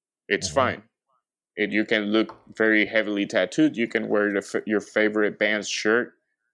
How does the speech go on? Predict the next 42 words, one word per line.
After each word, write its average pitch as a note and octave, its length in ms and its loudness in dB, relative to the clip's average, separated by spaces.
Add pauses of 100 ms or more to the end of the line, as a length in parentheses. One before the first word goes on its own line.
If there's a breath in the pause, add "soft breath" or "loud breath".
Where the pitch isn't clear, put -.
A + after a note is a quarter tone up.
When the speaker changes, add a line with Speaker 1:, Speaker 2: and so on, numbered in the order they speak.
(120)
Speaker 1:
You A2+ 120 -4
can C3+ 180 0
be C3 100 0
yourself B2 580 2
to A2+ 140 2
a A2 40 2
degree. G#2+ 480 0 (1000)
Uh, A2 540 4 (100)
and C#3+ 200 0
from E3+ 200 0
my F3 140 4
experience C#3 600 0
from A#2+ 220 -4
playing A#2+ 280 0
shows A#2 360 0
my G#2+ 140 -2
whole G#2 240 -2
life, G#2+ 360 -4 (120)
most B2+ 420 0
people C#3 320 2
that A2+ 60 2
are G#2 160 2
in G#2+ 120 -6
those G#2 220 0
shows G#2+ 540 0
that G#2 160 2
understand G2 680 -6
the F2+ 80 -4
music G#2 640 -2
and F#2+ 280 -8 (120)
are G#2 160 2
there G2+ 320 0
for G#2 220 -4
the G2+ 100 0
love G2+ 300 0
of A2 100 0
it A2 180 0 (220)
are B2+ 140 0
having C#3 340 0
a C3+ 80 -4
great C#3+ 300 -4
time, A#2 280 -6